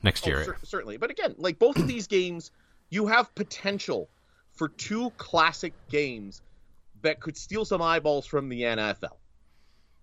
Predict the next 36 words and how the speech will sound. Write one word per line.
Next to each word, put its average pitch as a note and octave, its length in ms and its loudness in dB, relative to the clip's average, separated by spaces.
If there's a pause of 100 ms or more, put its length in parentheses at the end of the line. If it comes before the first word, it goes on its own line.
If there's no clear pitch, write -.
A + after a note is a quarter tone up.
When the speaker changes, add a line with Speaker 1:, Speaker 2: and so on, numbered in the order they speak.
Speaker 2:
This D3+ 160 2
is D3 80 -4
a D3 60 2
big F3+ 260 4
bye. E3 160 4
A C3 80 2
lot C#3+ 180 4
of F#3+ 60 0
the F#3 80 -4
marquee F3+ 320 -2
teams E3+ 360 -8
are D#3 80 2
on D3 60 0
a C#3 60 0
bye D3 260 4
week D3 220 -2
this C#3+ 180 -6
week C3+ 160 -10
in B2 80 -10
the A2+ 140 -4
N G#2 100 -2
F G2+ 160 -6
L. - 120 -6
Trust - 300 0
me, F3+ 120 -2
my D3+ 140 4
fantasy D3 380 0
football C#3 380 2
team B2+ 240 -8
is G#2+ 100 -8
not A#2 220 0
doing G#2+ 240 0
well E2 260 -6
because F#2+ 380 0
of D2+ 80 -14
it. - 220 -20